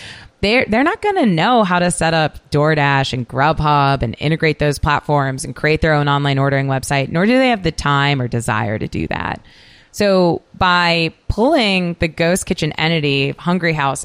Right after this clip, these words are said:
out of the shadows and bringing it forward, we also make it really easy for them to drop their brand into our platform.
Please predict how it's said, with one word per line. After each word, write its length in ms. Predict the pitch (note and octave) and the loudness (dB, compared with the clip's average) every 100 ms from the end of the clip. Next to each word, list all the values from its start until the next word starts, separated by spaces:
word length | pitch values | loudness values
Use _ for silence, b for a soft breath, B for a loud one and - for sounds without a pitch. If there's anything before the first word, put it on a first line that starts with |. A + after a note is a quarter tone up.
| - | -4
out 180 | D#3 E3+ | -2 -2
of 80 | |
the 100 | D3 | -4
shadows 500 | C#3+ D#3 D3 C#3 C3+ | -4 -2 -2 -2 -4
and 100 | D3 | -4
bringing 240 | D3 D3 C#3 | -4 -4 -4
it 140 | - | -4
forward, 520 | E3+ E3+ D3+ C#3 C#3+ - B B B | 0 2 2 2 -2 -6 B B B
we 80 | F#3 | 0
also 220 | G#3+ C4 | 0 0
make 200 | C4+ A#3 | 0 0
it 180 | F3+ - | -2 -4
really 500 | D3 C#3 D3 G3+ A3+ | -6 -2 2 4 4
easy 360 | F#3+ A#3 E3+ D3 | 4 2 2 0
for 140 | F3+ E3 | 0 0
them 240 | D3 D#3 | 0 -2
to 420 | - D#3 D3 D3 - B B B | 0 2 2 0 -4 B B B
drop 380 | - D#3 F#3+ - | -2 0 0 0
their 180 | E3+ D#3 | -2 0
brand 680 | D#3 E3 D#3 D3 C#3 D3 - | 0 0 2 0 -2 -6 -6
into 640 | E3+ F3+ G3+ F3+ D#3 D3+ - | -4 -2 -2 0 2 2 2
our 240 | D#3 F3 | 2 2
platform. 800 | D#3 D3+ C#3 - C#3+ C3+ D3 F3 | 0 0 0 0 0 2 0 -2